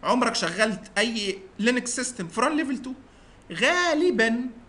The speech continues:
غالباً بنسبه تسعة وتسعين في المية كان ايه اللي بيحصل؟ ها؟ كنت بتشغله يا اما في ران ليفل تلاتة يا اما في ران ليفل خمسة، صح؟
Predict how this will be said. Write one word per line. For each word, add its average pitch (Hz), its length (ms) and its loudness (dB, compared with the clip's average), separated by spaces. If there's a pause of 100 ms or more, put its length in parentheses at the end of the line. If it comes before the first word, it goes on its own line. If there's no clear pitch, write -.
غالباً 262 720 2
بنسبه 208 480 -2
تسعة 226 420 -4
وتسعين 202 520 -6
في 240 120 -6
المية 214 500 -2 (400)
كان 214 120 0
ايه 233 100 -6
اللي 294 140 2
بيحصل؟ 349 440 -4 (680)
ها؟ 220 200 -2 (4000)
كنت 277 160 -6
بتشغله 277 400 0
يا - 20 -2
اما 311 120 -4
في - 100 -6
ران 320 120 0
ليفل 311 240 -2
تلاتة 294 360 -2 (160)
يا 427 100 -2
اما 330 140 -2
في 254 100 -6
ران 262 120 -2
ليفل 247 180 -4
خمسة، 165 320 -10 (180)
صح؟ - 220 -6